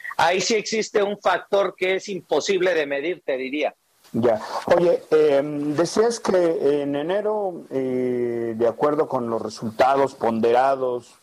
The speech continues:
Speaker 2: jerarquizados, filtrados de las encuestas, eh, eh, Morena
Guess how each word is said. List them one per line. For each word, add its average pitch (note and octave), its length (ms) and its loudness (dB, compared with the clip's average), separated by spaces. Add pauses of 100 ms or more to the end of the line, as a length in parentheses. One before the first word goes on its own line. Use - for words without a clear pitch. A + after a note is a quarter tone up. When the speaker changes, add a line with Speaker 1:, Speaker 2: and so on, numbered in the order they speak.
(180)
Speaker 2:
jerarquizados, A#2+ 1000 0
filtrados A#2+ 640 0
de G#2+ 80 0
las G#2 200 -4
encuestas, E3+ 680 0 (480)
eh, F3 380 4
eh, C#3 380 2
Morena C#3 500 0